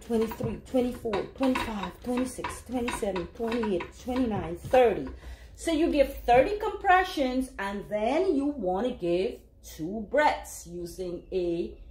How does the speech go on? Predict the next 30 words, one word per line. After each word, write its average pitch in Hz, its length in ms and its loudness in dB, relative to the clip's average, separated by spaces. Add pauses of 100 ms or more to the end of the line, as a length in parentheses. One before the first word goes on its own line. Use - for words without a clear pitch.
(180)
pocket 440 420 -4
mask. - 500 -10 (840)
So 220 380 4
you - 160 -2
place 175 400 -4
the 269 100 -4
pocket 381 420 -6
mask. 247 320 2
I 196 40 -6
hope 180 280 -8
you 226 80 -10
can 262 180 -2
see 208 400 -8
because 175 540 -8 (1120)
sometimes 202 460 -8
I 185 60 -4
gotta 170 200 -2
po-, - 400 -12
position 185 520 -8
the 180 60 -6
camera 180 480 -8
in 180 120 -6
a 170 80 -10
certain 170 500 -10
way. 175 400 -4 (440)
So - 260 -8
you 190 160 -6 (160)
put 202 160 0
it 277 160 0
here, 302 840 2